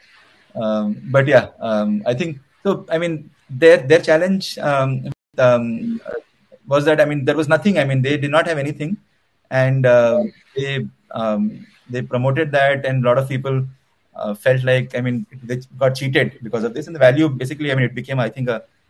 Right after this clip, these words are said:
multi, around eight billion dollars or something, and then went to zero pretty much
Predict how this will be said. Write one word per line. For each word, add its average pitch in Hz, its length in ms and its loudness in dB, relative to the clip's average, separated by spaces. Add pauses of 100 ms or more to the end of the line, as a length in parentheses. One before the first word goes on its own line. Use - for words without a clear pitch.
(160)
multi, 107 440 0 (100)
around 110 200 -4
eight 104 120 -2
billion 113 220 -6
dollars 107 260 -2
or 110 60 -8
something, 110 380 -8 (120)
and 120 80 -12
then 107 120 -4
went 104 160 0
to 110 80 -8
zero 98 420 -2
pretty 101 160 -8
much 101 320 -4